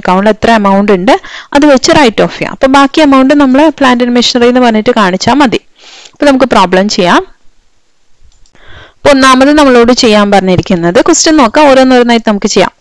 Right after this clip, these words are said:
ഒന്നാമത് ചെയ്യാൻ പറഞ്ഞിരിക്കുന്നത്, to reduce thirty thousand equity shares of ten each to equal number of shares of seven each. ഷെയറിന്റെ പേരൊന്നും മാറുന്നില്ല. അപ്പൊ equity share capital to equity share capital എന്ന് പറഞ്ഞിട്ട് തന്നെ കാണിക്കാം.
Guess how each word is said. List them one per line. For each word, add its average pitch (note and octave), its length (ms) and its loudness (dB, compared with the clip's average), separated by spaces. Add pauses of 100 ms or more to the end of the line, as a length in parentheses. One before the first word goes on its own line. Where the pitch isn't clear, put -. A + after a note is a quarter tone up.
ഒന്നാമത് G#3+ 360 -2
ചെയ്യാൻ G#3 260 0
പറഞ്ഞിരിക്കുന്നത്, G3 540 -2
to C4 60 2 (100)
reduce G3+ 400 2
thirty G3+ 260 0 (400)
thousand G3+ 480 0
equity G3 360 -2
shares F#3 340 -2
of - 40 -4 (140)
ten G3 160 -2 (180)
each A#3 220 0
to A3+ 160 0
equal A3+ 340 0
number F#3 260 -2
of F#3+ 120 -6
shares E3 320 -2
of C#4+ 40 0 (120)
seven A3 300 0
each. - 140 -12 (680)
ഷെയറിന്റെ C#4 320 2
പേരൊന്നും B3+ 400 2
മാറുന്നില്ല. G3+ 360 0 (100)
അപ്പൊ - 140 -2 (200)
equity B3 360 0
share A3+ 240 -2
capital G#3 400 -2 (200)
to E4+ 160 4
equity G#3+ 360 0
share F#3+ 220 -2
capital F3+ 360 -2
എന്ന് G3 160 -2
പറഞ്ഞിട്ട് F3+ 220 -4
തന്നെ F3+ 180 -4
കാണിക്കാം. E4+ 360 -2